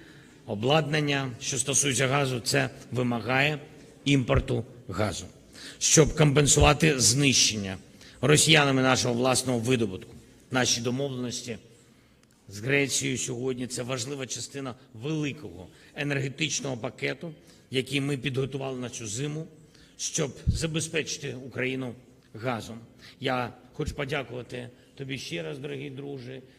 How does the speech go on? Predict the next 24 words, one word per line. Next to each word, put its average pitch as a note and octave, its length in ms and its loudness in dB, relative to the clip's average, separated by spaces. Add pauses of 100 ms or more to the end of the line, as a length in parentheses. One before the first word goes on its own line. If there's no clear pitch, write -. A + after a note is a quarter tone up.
(160)
і B2+ 80 -10
дякую B2+ 580 -8
твоїй B2+ 220 -10
команді, B2+ 760 -8 (340)
компаніям C3 640 -6
за A#2+ 160 -10
те, B2+ 120 -8
що A#2+ 320 -8 (500)
ми B2+ 200 -8
можемо B2 380 -8
це, A#2+ 320 -6 (580)
е, A#2+ 160 -8
здійснити. A#2+ 840 -4 (540)
Шановний C3 580 -4 (260)
пан B2 200 -4
прем'єр-міністр, B2+ 760 -2 (480)
е, A#2+ 220 -6 (160)
дякую B2+ 300 -2
тобі B2 380 -4 (540)
особисто C3+ 540 -6
і C3+ 80 -2
всім, C3+ 380 -4
хто C3 240 -4
допомагає, B2+ 640 -2